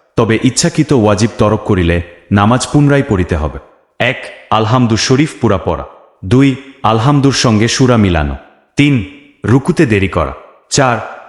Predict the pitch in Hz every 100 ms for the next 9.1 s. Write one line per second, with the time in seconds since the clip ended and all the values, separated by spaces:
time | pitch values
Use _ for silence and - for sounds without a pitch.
0 | - 139 190 160 160 151 - 123 123 117
1 | 113 107 110 95 87 76 73 - - -
2 | 98 87 - - - _ _ 95 120 -
3 | 147 120 127 107 95 - 117 - 123 123
4 | 110 113 98 87 82 82 71 - - -
5 | 127 98 80 - - - 95 101 110 113
6 | 107 82 71 - _ _ _ - - 131
7 | 127 - - - _ - 98 147 117 113
8 | 113 123 117 98 - 113 104 98 98 82